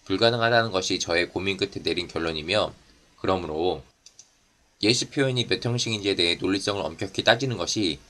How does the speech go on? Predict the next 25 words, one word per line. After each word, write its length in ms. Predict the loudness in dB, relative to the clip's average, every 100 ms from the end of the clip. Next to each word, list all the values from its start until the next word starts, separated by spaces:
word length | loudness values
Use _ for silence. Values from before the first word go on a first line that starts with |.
| _ _
개인적으로는 680 | 0 0 2 2 2 0 -4
좋은 240 | -4 -4
학습 240 | -4 -10 -6
방향은 300 | -4 -2 -2
아니라 240 | 0 -2
생각을 320 | -2 -4 -4
합니다. 500 | -2 -2 -2 -2 -2 -8 _ -20 -20 -20 -20 -20 -20 _
대신에 540 | -6 -4 0 2 0 -4 -20 -20 -20 _
제가 240 | -2 2 2
추천드리는 520 | 2 -2 0 0 0
학습 240 | -2 -2
방향은 600 | -2 0 -2 0 -2 -4 -10 -6
첫째, 460 | -6 -2 -2 -2 -6 -20 -20 -20 _ 0
다양한 380 | 4 6 6
방법으로 480 | 2 2 0 2 -2
문장을 340 | -2 0 2 2
만드는 360 | 0 0 -4
법을 200 | -6 -2
알아서 500 | 0 0 4 4 4 0 -20 _ _ -6
표현을 340 | 0 2 4
만드는 400 | 4 2 2 -2
데 80 | 0
있어 220 | 0 0
유연함을 480 | -2 2 4 4 2
늘리며 480 | -4 -6 0 0 0